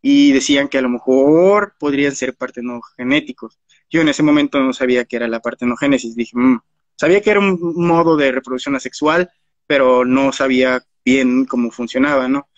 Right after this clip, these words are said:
Que es muy compleja, la partenogénesis es muy compleja. Ah, ah, entonces yo, eh, pedí material de muchas colecciones, de aquí, de, de donde estoy ahorita haciendo mi doctorado, pedí material. Bueno, vine a visitar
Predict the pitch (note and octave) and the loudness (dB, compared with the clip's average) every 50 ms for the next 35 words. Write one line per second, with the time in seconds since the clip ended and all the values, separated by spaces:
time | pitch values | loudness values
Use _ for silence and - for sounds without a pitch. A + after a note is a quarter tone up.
0 | _ _ - G3 F#3+ F#3 G#3 A3 A3+ A3 G3+ F3+ E3 D#3+ D#3 E3 D#3 - C3+ C#3 | _ _ -2 0 2 4 4 4 2 2 0 0 0 0 0 0 0 0 -2 -4
1 | C3 - C#3 - - C#3+ D3 - F#3 G3+ F#3 - E3 - D3 D#3 D3+ - - B2 | -4 -4 -8 -8 -6 -8 -6 -4 -4 -6 -4 -6 -10 -8 -6 -6 -6 -6 -8 -10
2 | - - B2+ A#2 A#2+ G#2+ - _ _ _ _ _ _ _ _ _ _ _ - C#3+ | -8 -6 -6 -6 -6 -10 -18 _ _ _ _ _ _ _ _ _ _ _ -4 -2
3 | C3+ C3+ C3 B2 A#2 - _ _ _ _ _ _ _ _ _ _ _ _ _ _ | 0 0 0 -2 -4 -8 _ _ _ _ _ _ _ _ _ _ _ _ _ _
4 | _ _ - C#3+ C#3+ C3+ C3+ C3 - - E3+ D#3+ - F3+ F3+ F3+ F#3+ F3 D3 D3 | _ _ -2 -2 0 0 -2 -2 -2 -4 -4 0 0 0 2 2 0 -2 -2 -2
5 | D3+ E3 E3 E3 E3 E3 E3 E3 E3 E3 D#3+ D#3 - _ _ _ _ _ _ _ | 0 2 4 4 4 4 4 4 4 2 2 0 -2 _ _ _ _ _ _ _
6 | _ _ - - - E3 D3+ D3 D3 C#3+ C#3 - D#3 D3+ D#3+ E3 E3+ E3 D#3 D#3 | _ _ -12 -2 0 2 4 4 4 4 2 2 2 2 4 4 4 2 0 -2
7 | _ D#3+ D3 D#3 D3 D3 D3 - D3 D3+ D3+ D3+ D3 C#3 C#3 D3 D3+ D3 - D3+ | _ -10 -4 -2 -2 -2 0 0 2 2 2 2 2 0 0 -2 -2 -2 -4 -4
8 | - - D3 D3+ - - F#3 F#3 F#3+ F#3 F#3 F3+ - C3+ B2 - - D3+ D3 C#3 | -2 -2 -2 -2 0 0 0 2 2 0 0 -2 -4 -6 -8 -6 -4 -4 -2 0
9 | C#3 C#3 C#3 C3+ B2+ C#3+ C#3 - C#3 C3 B2+ B2 - - D3+ D3 D3 D3 C#3+ - | 2 2 0 0 -2 -6 -6 -4 -4 -4 -4 -4 -2 0 2 2 2 2 0 0
10 | D3 - D3+ D3 C#3+ D3 C3+ C3 - - D#3+ C#3+ D3+ D#3 E3 E3 E3+ E3 - C#3+ | -2 -4 -4 -4 -2 -2 -2 -4 -2 -2 0 0 2 2 2 2 0 0 -2 -6
11 | C3 C3 B2+ B2+ B2+ B2+ B2+ _ _ A#2+ B2 - - C#3 C#3+ D3+ D#3 E3 E3+ - | -6 -6 -4 -4 -6 -6 -8 _ _ -10 -8 -6 -4 -2 0 0 0 0 -2 -6
12 | - - - _ _ _ - A3 G3+ F3 F3 G#3+ A3+ A3 F#3+ F#3 - E3+ D#3 F#3+ | -12 -20 -20 _ _ _ -2 0 0 2 2 2 2 0 0 -2 -4 -4 -2 0
13 | F#3+ G3 F#3+ F#3 | 0 0 0 -2